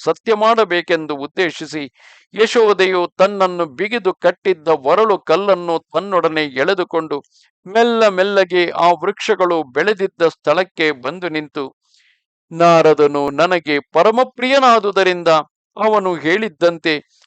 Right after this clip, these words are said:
ಈ ಕುಬೇರ ಪುತ್ರರಿಗೆ ಈಗ ಶಾಪ ವಿಮೋಚನೆ ಮಾಡುವೆನು ಎಂದು ಮನಸ್ಸಿನಲ್ಲಿ ಸಂಕಲ್ಪಿಸಿಕೊಂಡು, ಅವಳಿ ಮರಗಳಂತೆ ಜೊತೆಯಾಗಿ ಬೆಳೆದಿದ್ದ ಆ ಮತ್ತಿ ಮರ, ಮತ್ತಿಯ ಮರಗಳ ನಡುವೆ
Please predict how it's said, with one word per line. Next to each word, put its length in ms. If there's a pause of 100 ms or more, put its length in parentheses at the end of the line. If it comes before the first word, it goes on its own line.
(120)
ಈ 200 (160)
ಕುಬೇರ 440
ಪುತ್ರರಿಗೆ 680 (360)
ಈಗ 300 (220)
ಶಾಪ 400 (100)
ವಿಮೋಚನೆ 540
ಮಾಡುವೆನು 520 (460)
ಎಂದು 360
ಮನಸ್ಸಿನಲ್ಲಿ 840
ಸಂಕಲ್ಪಿಸಿಕೊಂಡು, 960 (600)
ಅವಳಿ 360
ಮರಗಳಂತೆ 800
ಜೊತೆಯಾಗಿ 640
ಬೆಳೆದಿದ್ದ 540 (160)
ಆ 220
ಮತ್ತಿ 520
ಮರ, 260
ಮತ್ತಿಯ 460
ಮರಗಳ 420
ನಡುವೆ 420